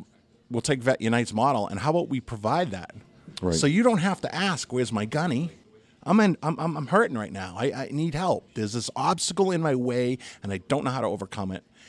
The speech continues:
Speaker 1: You pick up the phone, you call your mentor. But the flip side to that is the mentor has to be someone that's gonna talk straight to you.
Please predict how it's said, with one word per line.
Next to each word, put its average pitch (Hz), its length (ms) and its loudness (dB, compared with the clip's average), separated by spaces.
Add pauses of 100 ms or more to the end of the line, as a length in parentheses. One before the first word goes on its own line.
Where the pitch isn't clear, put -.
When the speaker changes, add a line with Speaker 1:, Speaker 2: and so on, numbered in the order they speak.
(160)
Speaker 1:
You 98 100 -10
pick - 260 0
up 160 120 -6
the 131 80 0
phone, 107 400 -4
you 98 100 -6
call 127 320 2
your 131 140 2
mentor. 98 500 -4 (560)
But - 160 2
the 117 80 4
flip 214 320 4
side 127 280 4
to 120 80 -2
that 104 280 0
is 101 360 -2
the 98 100 -2
mentor 156 380 2
has 143 160 -2
to 123 100 -4
be 117 100 0
someone 107 300 -2
that's 101 140 -6
gonna 98 140 -6
talk 98 340 -6
straight 113 360 -2
to 95 100 -8
you. - 160 -10